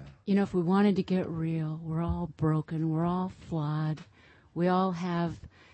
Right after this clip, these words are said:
things that we don't want others to see. We may not be physically, you know, scarred in, in every way or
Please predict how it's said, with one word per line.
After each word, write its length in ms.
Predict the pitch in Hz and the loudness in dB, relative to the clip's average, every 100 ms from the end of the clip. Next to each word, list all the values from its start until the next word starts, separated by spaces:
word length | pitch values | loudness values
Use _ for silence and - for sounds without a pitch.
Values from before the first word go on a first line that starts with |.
| - _ | -20 _
things 400 | - 214 214 190 | 6 8 10 8
that 160 | 202 165 | 4 -2
we 140 | 175 | -2
don't 260 | 185 185 175 | 0 0 2
want 320 | 175 170 170 - | 2 2 0 -4
others 540 | 170 170 170 165 - - | -4 -2 -4 -6 -12 -8
to 140 | 175 | -8
see. 460 | - - 175 165 160 | -6 -4 0 0 0
We 120 | 165 | 0
may 220 | 156 175 | 2 4
not 320 | 170 160 - | 2 0 -4
be 420 | - 160 165 160 - _ _ _ _ - - - | -2 0 0 -2 -6 _ _ _ _ -20 -20 -4
physically, 720 | - 208 196 - 175 170 165 160 - _ _ _ _ _ _ _ _ _ - - | 2 2 2 -4 -2 0 0 -2 -10 _ _ _ _ _ _ _ _ _ -16 -6
you 120 | 165 | -4
know, 260 | 160 160 165 | -2 -4 -8
scarred 580 | - - 185 175 175 165 | -8 2 4 6 4 4
in, 280 | 160 156 - | 4 2 0
in 280 | 139 160 | -2 0
every 240 | 165 170 165 | 2 0 -2
way 480 | 151 160 160 160 160 | -2 -2 -2 -2 -4
or 160 | 147 | -8